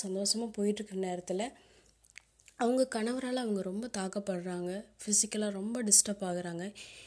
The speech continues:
இதுக்கு மேல இந்த வாழ்க்கையை வாழ முடியாது அப்படிங்கிற கட்டத்துக்கு அவங்க வந்துடுறதுக்கப்புறம் மறுபடியும் இங்கிலாந்துக்கே வந்துடுறாங்க.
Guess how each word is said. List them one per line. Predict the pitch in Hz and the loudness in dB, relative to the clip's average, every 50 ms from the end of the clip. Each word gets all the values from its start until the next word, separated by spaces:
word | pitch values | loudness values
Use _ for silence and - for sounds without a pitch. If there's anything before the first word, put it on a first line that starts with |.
| - - - | -20 -6 -2
இதுக்கு | - 277 285 294 - 285 | 2 2 2 2 4 2
மேல | 277 277 277 294 | 2 4 4 2
இந்த | 285 262 240 | 2 0 0
வாழ்க்கையை | 220 214 214 233 240 240 254 240 214 208 | -2 -2 -2 -4 -2 -2 -2 0 0 0
வாழ | 202 214 240 262 | 0 0 -2 -2
முடியாது | 254 247 240 208 214 214 214 208 202 208 190 | -2 -2 -2 -2 -2 -2 -2 -2 -2 -2 -4
அப்படிங்கிற | 175 170 202 208 208 202 202 | -4 -4 -2 -2 -2 -4 -4
கட்டத்துக்கு | - 190 180 - 196 196 208 208 202 | -6 -8 -8 -6 -6 -6 -6 -6 -4
அவங்க | 196 190 185 175 175 175 | -4 -4 -4 -6 -4 -4
வந்துடுறதுக்கப்புறம் | 175 185 196 196 196 185 175 - - 160 156 - 165 175 196 226 240 - - - - - - - _ _ | -2 -2 -2 -2 -2 -4 -6 -6 -8 -8 -6 -4 -4 -4 -4 -4 -6 -12 -20 -20 -20 -20 -20 -20 _ _
மறுபடியும் | - 240 262 277 269 285 285 285 285 277 262 240 226 | 4 6 6 8 8 8 6 6 6 4 2 2 2
இங்கிலாந்துக்கே | 220 220 220 214 208 208 - 233 | 2 2 2 2 0 0 -2 -4
வந்துடுறாங்க. | 214 208 190 180 190 196 202 196 180 180 185 202 | -4 -2 -2 -2 -2 -2 -4 -4 -4 -4 -4 -6